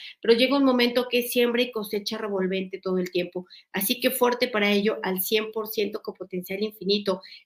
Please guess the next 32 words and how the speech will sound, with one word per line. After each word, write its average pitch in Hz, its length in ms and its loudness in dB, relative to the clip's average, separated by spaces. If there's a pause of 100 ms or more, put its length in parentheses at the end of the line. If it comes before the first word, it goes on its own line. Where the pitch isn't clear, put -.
el 202 240 4
cien 220 340 0
por 226 160 0
ciento 220 380 -4
del 180 220 0
tiempo 240 260 -2
con 190 160 -6
tiempo 185 220 -6
infinito. 180 440 -4 (360)
Reiniciar, 226 1000 2
recalibrar, 208 800 2
reprogramar 196 760 0
cuerpo, 208 280 0
mente 190 260 -4
y 185 40 -4
espíritu. 185 380 -6 (260)
Gracias, 240 520 6
gracias 240 420 6
por 226 120 -4
sus 196 160 -12
buenos 220 280 -2
deseos, 202 480 0
gracias 214 340 0
por 208 160 -8
estar 196 220 -4
aquí 220 420 2 (240)
y 214 80 2
nos 214 160 4
vemos 226 380 2
el 190 120 0
día 196 200 2
viernes. 175 600 0